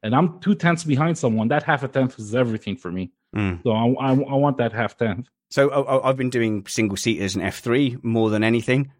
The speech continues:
Speaker 2: at the moment. Obviously, a different story with that, Brad. If I feel like any yellow, any of those yellow sleeping policeman type curbs, and then at Imola, for example,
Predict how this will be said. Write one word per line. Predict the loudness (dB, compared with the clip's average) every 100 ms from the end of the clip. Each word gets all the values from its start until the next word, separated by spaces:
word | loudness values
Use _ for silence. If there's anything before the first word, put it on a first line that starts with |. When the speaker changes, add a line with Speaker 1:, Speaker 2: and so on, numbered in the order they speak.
| _
Speaker 2:
at | -4
the | 0
moment. | 2 2 2 -2 _ _ _ -2
Obviously, | 0 0
a | 0
different | -2 -4 -4
story | 0 2 2
with | -2
that, | -6 -6
Brad. | -6 -6 -8
If | -12 -8
I | 0 0
feel | 2 2 2
like | 2 0 -2 _ _ _ _ _
any | -2 2 2
yellow, | 0 -2 -2 0 2 2 2 0
any | 0 0
of | 2
those | 0 -2
yellow | 0 2 4 2 0 -6 _ _
sleeping | -6 -2 -2 -2
policeman | 0 -2 -2 -4
type | 0 -2 -2
curbs, | 0 2 0 -6 _
and | 0 2
then | 2 2
at | -2 -2
Imola, | -2 0 0 -2
for | -6
example, | -8 -6 -8 -4 -4 -4